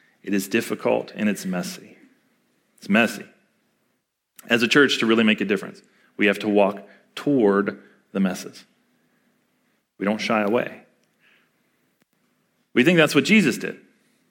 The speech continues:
We walk toward messes. You know why? Because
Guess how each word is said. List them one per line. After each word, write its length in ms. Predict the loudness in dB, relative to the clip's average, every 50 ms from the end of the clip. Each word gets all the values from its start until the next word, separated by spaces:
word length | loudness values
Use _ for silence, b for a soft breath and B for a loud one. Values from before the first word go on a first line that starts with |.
| _ _
We 120 | -2 0 2
walk 280 | 4 4 2 2 -2
toward 300 | -6 -2 0 2 2 2
messes. 460 | 0 -2 -4 -6 -8 -14 -20 -20 -20 _ _ _ _ _ _ _ _ _ _ _ _ _
You 60 | 0
know 120 | 2 2
why? 280 | 4 2 2 2 0 -2 -8 -16 _ _ _ _ _ _ _ _ _ _ _ _ _ _ _ _ -12
Because 480 | -6 -2 0 -2 -2 -2 -8 -14 -20